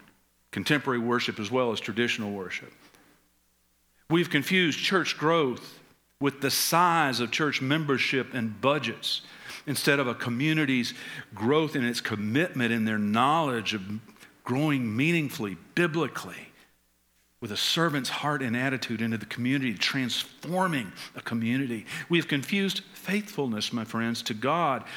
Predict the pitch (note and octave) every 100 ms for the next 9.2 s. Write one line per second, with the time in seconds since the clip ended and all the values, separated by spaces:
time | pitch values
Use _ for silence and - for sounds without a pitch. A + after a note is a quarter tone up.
0 | - - C3+ C3 - D#3 E3 G3+ - D#3
1 | B2 C#3 B2+ A#2 A#2 A2+ - A2 A#2+ -
2 | - - _ _ _ _ _ _ C#3+ C3+
3 | D#3 F3 - E3+ C#3+ C3 - G3+ - _
4 | _ _ _ _ _ _ _ _ _ _
5 | _ _ _ _ _ _ _ _ _ -
6 | F#3+ F#3 D#3+ - - D#3 F#3+ F#3+ C3+ D3
7 | D#3 D#3+ - F#3 G#3+ F3 E3+ - - -
8 | G3+ F#3+ D3 E3 D#3 - - F#3+ A3+ F#3+
9 | F#3 F#3